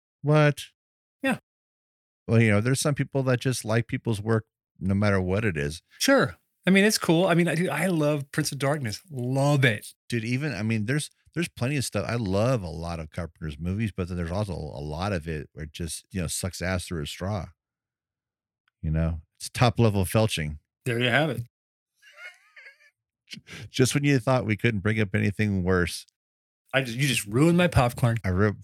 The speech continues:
Speaker 1: <laughs> is it got chocolate on your popcorn?
Speaker 2: No.
Speaker 1: Oh.
Speaker 2: God, no.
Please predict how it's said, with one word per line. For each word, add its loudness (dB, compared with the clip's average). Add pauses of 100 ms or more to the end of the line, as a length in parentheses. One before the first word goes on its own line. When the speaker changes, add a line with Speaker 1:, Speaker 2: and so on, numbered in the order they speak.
Speaker 1:
<laughs> -10
is -4
it -10
got 2
chocolate -2
on 0
your -2
popcorn? -2 (480)
Speaker 2:
No. 0 (240)
Speaker 1:
Oh. 2
Speaker 2:
God, -2
no. -18